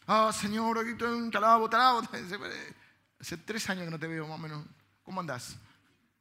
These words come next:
"No, bien, todo bien, pero se me complicó un poco". Sé espiritual. Porque además la Biblia dice que todo lo que siembres vas a cosechar. Y el que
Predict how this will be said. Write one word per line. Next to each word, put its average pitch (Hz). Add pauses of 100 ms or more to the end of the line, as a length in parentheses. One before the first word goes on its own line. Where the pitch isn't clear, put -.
(920)
"No, 233
bien, 247
todo 208
bien, 196
pero 175
se 170
me 170
complicó 170
un 180
poco". 156 (2750)
Sé -
espiritual. 175 (2750)
Porque 151
además 196
la 196
Biblia 196
dice 175
que 147
todo 180
lo 165
que 143
siembres 196 (440)
vas -
a 147
cosechar. 156 (300)
Y -
el 151
que -